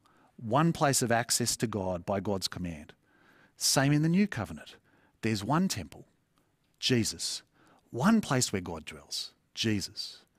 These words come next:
One place where your sins can be dealt with by sacrifice, Jesus. You come to that one place by putting your faith in Jesus. Trust him.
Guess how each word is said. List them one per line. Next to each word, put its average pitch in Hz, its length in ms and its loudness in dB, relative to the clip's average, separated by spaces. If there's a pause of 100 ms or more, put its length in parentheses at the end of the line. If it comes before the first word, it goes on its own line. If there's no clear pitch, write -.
(260)
One 190 340 4
place 113 460 0
where 113 120 0
your 107 100 2
sins 135 280 2
can - 140 -2
be 104 80 2
dealt 95 240 -2
with 95 180 -10
by 85 140 -6
sacrifice, - 800 -8 (240)
Jesus. - 680 -4 (500)
You 117 140 -2
come 175 340 2
to 175 120 0
that 147 220 0
one 139 300 0
place 101 400 -2
by 101 160 -2
putting 131 340 -2
your 120 160 0
faith 95 400 -6
in 95 240 -6 (400)
Jesus. 87 400 -4
Trust - 380 -2
him. - 180 -12